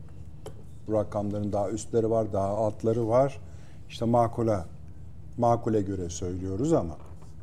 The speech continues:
böyle bir rezillik yaşanıyor. Yani utanç üstüne utanç. Ne söylesiniz, yani hakaret de etseniz, küfür de etseniz hepsini hak edecek işlerdir bunlar.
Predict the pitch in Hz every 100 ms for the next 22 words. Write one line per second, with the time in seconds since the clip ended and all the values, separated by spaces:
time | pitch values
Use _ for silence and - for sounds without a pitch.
0 | - - - - - - - - - -
1 | - - - - - - 160 165 143 123
2 | 101 104 92 110 131 143 147 139 139 135
3 | 131 131 143 - - - 90 - - 139
4 | 147 151 107 - 110 101 - 107 - 101
5 | 104 113 156 156 127 107 95 92 92 110
6 | 101 104 - 123 143 143 107 95 - 90
7 | 85 104 - 139 127 107 - 95 92 139
8 | - - - - - - - - 170 -
9 | 143 143 123 127 127 117 110 120 101 -
10 | 110 120 113 87 90 90 85 110 -